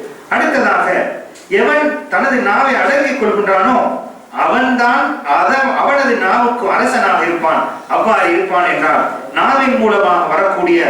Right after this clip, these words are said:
எல்லா விதமான ஆபத்தையும் விட்டு அவன் பாதுகாப்பு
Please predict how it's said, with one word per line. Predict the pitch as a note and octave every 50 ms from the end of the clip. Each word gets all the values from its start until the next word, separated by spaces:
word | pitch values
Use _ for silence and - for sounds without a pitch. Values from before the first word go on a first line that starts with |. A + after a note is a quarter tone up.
| E4 - - - - - D#4+ -
எல்லா | B3+ C#4 C#4 C4+ B3 A#3+ G#3+
விதமான | G#3 G3+ G3+ G3+ G3 - - - - - -
ஆபத்தையும் | G#3+ G#3+ G#3+ G3+ G3+ G3+ F#3+ - F4 - E4+ D#4
விட்டு | E3 E3+ - - D#4+ D4+ - - - - - - - - - - -
அவன் | B3+ - - C3 C3
பாதுகாப்பு | - - - - - - - - C3+